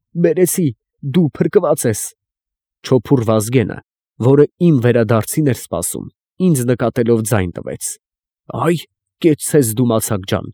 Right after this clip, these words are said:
ասլան բալասի, աչքերս ջուր կտրեցին, ինչ էր ասես, որ չանցան մտքներովս,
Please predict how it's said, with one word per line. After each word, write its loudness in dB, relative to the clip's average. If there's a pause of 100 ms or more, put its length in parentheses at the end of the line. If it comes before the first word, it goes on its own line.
(280)
ասլան 2
բալասի, 0 (340)
աչքերս 0
ջուր -4
կտրեցին, -4 (320)
ինչ 2
էր 0
ասես, 0
որ 0
չանցան 0
մտքներովս, -2